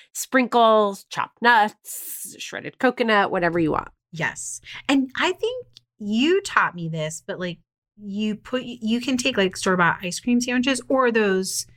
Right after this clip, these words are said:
Speaker 2: homemade ones and roll them in sprinkles so they
Speaker 1: Yeah.
Speaker 2: feel fancy.
Speaker 1: Yeah, on the side. And then I've even seen people do this. Like, if you get the store-bought ones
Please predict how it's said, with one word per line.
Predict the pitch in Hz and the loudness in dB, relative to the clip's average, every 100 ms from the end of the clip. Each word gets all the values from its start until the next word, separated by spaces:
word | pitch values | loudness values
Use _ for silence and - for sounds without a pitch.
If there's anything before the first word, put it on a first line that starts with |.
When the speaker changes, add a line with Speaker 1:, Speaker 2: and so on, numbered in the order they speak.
| _ _ _ | _ _ _
Speaker 2:
homemade | - 240 285 285 | 0 2 2 2
ones | 160 165 165 - | 4 4 2 2
and | 208 185 | 2 4
roll | 196 202 202 | 2 2 2
them | 208 196 190 - | 0 0 -4 -4
in | 185 | -2
sprinkles | 165 - 254 269 151 127 156 | -2 0 0 2 0 0 -2
so | - 170 | -2 0
they | 170 165 165 | 4 4 4
Speaker 1:
Yeah. | 208 185 190 | 4 0 2
Speaker 2:
feel | 202 190 180 | 4 4 2
fancy. | 175 190 214 240 - 113 160 160 - _ | 0 0 0 -2 -4 -8 -8 -12 -14 _
Speaker 1:
Yeah, | 180 233 175 | 0 0 0
on | 185 | -4
the | 190 | -2
side. | 196 202 - | 2 2 0
And | 226 226 | -6 -2
then | 269 247 | -2 0
I've | 233 269 | -2 0
even | 311 392 | 0 -2
seen | - 247 | -2 -4
people | 202 214 202 | -4 -6 -4
do | 170 185 | -2 0
this. | 185 226 - - - - | 2 2 0 -12 -20 -6
Like, | 202 - | -4 -4
if | 202 | -4
you | 202 | 0
get | 240 | 0
the | 202 | 0
store-bought | - - 185 180 214 226 240 | -4 2 2 6 6 4 4
ones | 254 285 330 339 - | 4 4 2 0 -6